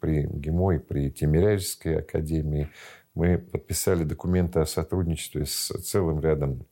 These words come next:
э, российских вузов. Э, позитивно и интенсивно развивается наше сотрудничество с, э,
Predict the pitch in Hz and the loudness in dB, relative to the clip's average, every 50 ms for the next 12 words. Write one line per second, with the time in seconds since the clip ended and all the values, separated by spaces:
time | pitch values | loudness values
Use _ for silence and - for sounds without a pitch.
0 | - - - - - - - - - - 87 87 87 - 117 117 107 - - - | -8 -6 -4 -4 -4 -6 -8 -6 -2 0 0 2 2 2 0 0 0 -2 -4 -6
1 | 98 92 - - _ _ - - - - - - _ _ _ 82 82 92 98 95 | -8 -8 -8 -12 _ _ -20 -20 -20 -20 -20 -20 _ _ _ 0 2 4 4 4
2 | 90 80 85 82 - - - - - - 78 76 76 71 76 76 - - - - | 4 2 0 -2 -2 -4 -8 -8 -4 -2 0 2 2 2 0 -2 -6 -10 -14 -16
3 | _ _ - 85 82 92 90 - - 123 117 104 98 85 78 71 71 - - 78 | _ _ 0 2 2 2 0 0 2 2 2 4 2 2 2 0 0 -2 -2 0
4 | 80 80 78 78 - 85 82 - - 95 85 80 78 76 76 71 76 76 80 82 | 0 0 0 0 -2 -4 -4 -2 0 2 2 2 2 2 0 0 0 0 2 4
5 | 80 78 78 - - - 78 76 73 - - - 80 - - 87 85 78 76 71 | 2 2 0 -4 -8 -6 -6 -6 -6 -4 -4 -4 -4 -2 -2 -2 -2 -2 -4 -6
6 | - - - - - - - - - 73 69 | -6 -6 -4 -2 -2 -2 -2 0 0 0 0